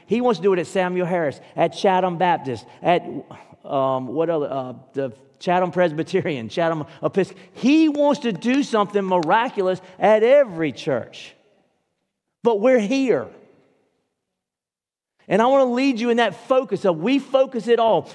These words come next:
We have the reckoning that he is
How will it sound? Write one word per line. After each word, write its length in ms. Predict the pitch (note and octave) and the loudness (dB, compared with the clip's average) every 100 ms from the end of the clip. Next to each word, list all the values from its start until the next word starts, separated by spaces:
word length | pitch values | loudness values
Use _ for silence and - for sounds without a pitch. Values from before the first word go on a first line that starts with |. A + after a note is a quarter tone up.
| - | -14
We 300 | D#3 A3 C#4 | -2 0 2
have 240 | A3+ A3+ G#3 | 2 2 2
the 120 | F#3+ - | -2 -6
reckoning 720 | D3 C#3+ A3+ C4+ C#4 C4+ C4 | -10 0 2 2 -2 -2 0
that 160 | A3 E3+ | 0 0
he 580 | C#3 A#3+ B3+ B3+ F#3+ F3+ | 0 0 0 -2 0 0
is 160 | D3+ | 0